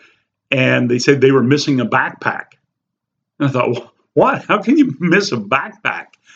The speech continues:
And we started looking around, and we found it.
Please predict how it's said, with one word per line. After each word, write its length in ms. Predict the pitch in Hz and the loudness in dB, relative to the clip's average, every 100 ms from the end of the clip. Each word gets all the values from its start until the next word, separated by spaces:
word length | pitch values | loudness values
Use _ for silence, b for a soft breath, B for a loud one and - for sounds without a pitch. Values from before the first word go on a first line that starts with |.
| b b b - | b b b 0
And 200 | 139 127 | 0 2
we 100 | 127 | -2
started 360 | - 160 180 | 0 2 2
looking 380 | 156 156 156 143 | 2 2 2 2
around, 600 | 131 127 123 113 113 113 - _ _ _ - | 2 2 2 2 0 -2 -8 _ _ _ -2
and 520 | 131 131 131 131 - - _ _ | 0 2 0 -2 -6 -20 _ _
we 260 | 143 127 127 | -2 2 2
found 560 | - - 175 185 160 | 0 0 0 2 0
it. 300 | 104 113 - | 0 -4 -8